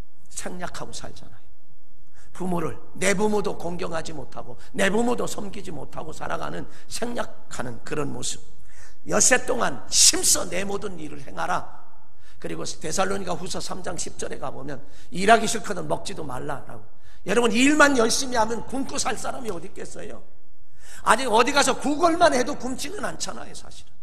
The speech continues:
성경은 우리에게 내 모든 일, 엿새 동안 내 모든 일을 힘써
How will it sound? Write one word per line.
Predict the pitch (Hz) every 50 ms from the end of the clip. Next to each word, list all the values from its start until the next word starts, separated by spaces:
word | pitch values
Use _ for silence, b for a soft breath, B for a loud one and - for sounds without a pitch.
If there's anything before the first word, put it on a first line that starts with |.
| - - - - -
성경은 | - - - 240 254 254 285 302 285 277
우리에게 | 254 240 247 254 262 240 240 208 - B B B B B
내 | 185 233 277 302 339
모든 | 349 311 294 349 392 - 370 339 294
일, | 254 233 185 196
엿새 | 240 285 285 - 339 -
동안 | - 311 277 262 233 214
내 | 240 294
모든 | 311 330 330 330 330 330 302
일을 | 285 302 302 254
힘써 | - - - 403 427 - - 392 381 269 - - - -